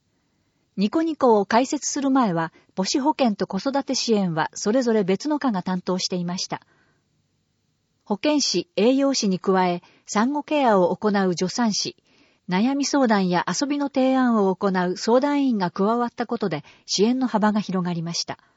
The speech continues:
相談の内容に応じ、医療、福祉、教育など、地域の関係機関とつなぎ、切れ目がない体制を整えています。私たちが寄り添います。お気軽にご相談ください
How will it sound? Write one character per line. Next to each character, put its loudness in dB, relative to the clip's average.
相 0
談 0
の -2
内 2
容 0
に 0
応 2
じ、 -4
医 -2
療、 2
福 -6
祉、 -2
教 4
育 -2
な 2
ど、 -2
地 -2
域 -2
の 0
関 -2
係 0
機 -10
関 -2
と -4
つ -10
な -2
ぎ、 -8
切 -2
れ 4
目 2
が 2
な 2
い 0
体 -2
制 2
を 0
整 -2
え -4
て -8
い -8
ま -10
す。 -14
私 -2
た 0
ち -4
が -2
寄 2
り 0
添 0
い 0
ま -2
す。 -12
お 0
気 -2
軽 0
に 2
ご 2
相 0
談 0
く -4
だ -2
さ -4
い -6